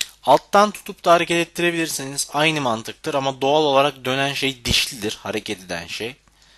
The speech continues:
Gördüğünüz gibi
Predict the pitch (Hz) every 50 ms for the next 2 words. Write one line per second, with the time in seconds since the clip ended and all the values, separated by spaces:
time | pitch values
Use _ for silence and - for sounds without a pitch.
0 | _ - - _ _ _ _ _ _ _ _ _ _ _ _ _ _ _ _ _
1 | _ _ _ _ _ _ _ _ _ _ _ _ - - 165 170 170 160 151 151
2 | 139 127 113 - - 104 104 131 147 147 143